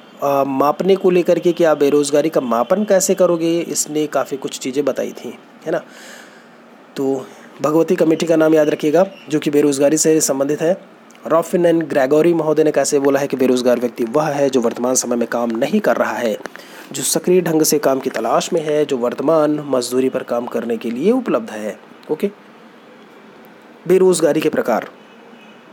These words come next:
दोस्तों, दो प्रकार की आपकी, अ, जो देश हैं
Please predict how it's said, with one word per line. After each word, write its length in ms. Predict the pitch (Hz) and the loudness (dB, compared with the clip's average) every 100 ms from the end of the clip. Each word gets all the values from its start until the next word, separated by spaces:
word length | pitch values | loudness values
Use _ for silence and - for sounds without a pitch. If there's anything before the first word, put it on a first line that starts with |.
| - - - | -20 -20 -12
दोस्तों, 360 | 123 139 - 175 - - | -2 0 0 -4 -6 -10
दो 200 | 190 185 | 0 2
प्रकार 300 | 196 175 165 | 2 2 0
की 140 | - | 2
आपकी, 400 | 165 143 156 156 | 0 0 2 2
अ, 480 | 143 139 131 123 117 107 - - - - - - - - - - 131 | 0 -2 -2 -2 -4 -12 -20 -20 -20 -20 -20 -20 -20 -20 -20 -20 -6
जो 140 | 143 | -4
देश 320 | 131 147 151 | 0 0 -2
हैं 160 | 165 | -4